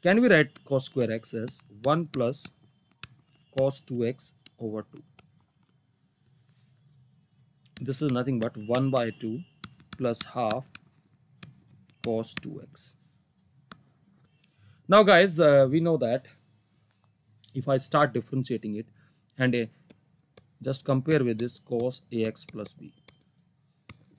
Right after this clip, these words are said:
A is two, A is two. Okay. And B is zero. And you know the formula for this.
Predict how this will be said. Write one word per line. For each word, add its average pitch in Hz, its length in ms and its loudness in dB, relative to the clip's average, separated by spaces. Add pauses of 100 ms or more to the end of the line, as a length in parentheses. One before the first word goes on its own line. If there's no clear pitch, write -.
(1500)
A 151 160 4
is 156 160 0
two, 120 280 -4 (680)
A 123 140 2
is 113 140 -4
two. - 180 -20 (1600)
Okay. 131 240 -10 (1800)
And 117 300 0
B 135 180 0
is 110 200 -8
zero. 131 380 -2 (2500)
And 143 160 4
you 175 120 6
know 180 120 6
the 147 140 2
formula 113 380 -2
for 110 180 -8
this. 131 320 -6